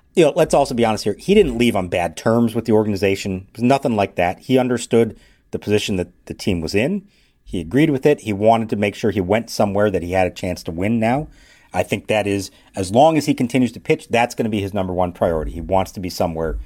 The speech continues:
that he can win. So if it were to ever happen for him to come back here, it's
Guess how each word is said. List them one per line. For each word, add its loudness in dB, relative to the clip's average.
that -10
he -8
can -6
win. -6
So 0
if 2
it -4
were 4
to 4
ever 2
happen 0
for -2
him 2
to 0
come -2
back 0
here, 0
it's -10